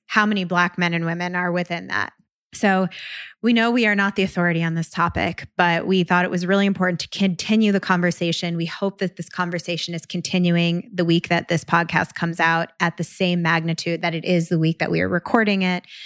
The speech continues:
And we want to be there for our community and we want to hold ourselves accountable. So we hope that sharing some of our experiences, some of the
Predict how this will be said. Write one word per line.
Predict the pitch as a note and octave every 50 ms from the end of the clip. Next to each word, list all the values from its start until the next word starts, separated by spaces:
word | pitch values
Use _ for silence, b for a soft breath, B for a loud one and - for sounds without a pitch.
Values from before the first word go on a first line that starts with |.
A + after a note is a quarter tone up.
| B B B B B
And | - F3+ F3 F3 F3 F3 F3 - -
we | F#3+ F#3
want | F3 F#3 F3+ F3+
to | F#3
be | E3+ F3+ F3+
there | E3+ F#3 F3+ F3+ F3+ F3
for | E3+ - - F3+ F3 F3
our | E3+ E3+ E3+ - D#3+
community | - - - F3+ E3+ E3+ F3 E3+ F#3 F#3+
and | F#3 F3
we | F3 E3+
want | E3+ E3+ E3+
to | E3
hold | E3 E3+ E3 E3 E3 E3 - - - _ _ _ -
ourselves | F3 E3 E3 - E3 D#3+ E3 F3+ -
accountable. | C#3 - - - E3+ F3 F3 - - - F3+ E3+ E3+
So | - - E3 E3 E3+ E3+
we | E3+ E3+ F3
hope | E3 F3+ F3 E3+ -
that | - F3 F3 -
sharing | - - F3+ F3 F3 F3 E3+
some | - - F3 F3+
of | F3 E3
our | E3+ E3 E3+ E3+
experiences, | E3+ E3 - - - F3 E3 E3+ F3 E3+ D#3+ - F3 E3+ E3 E3 E3 - - b b b b b
some | - - F#3+ F3+ F3+
of | F3 E3+ E3
the | - F3+ F3 F3 F3 F3 F3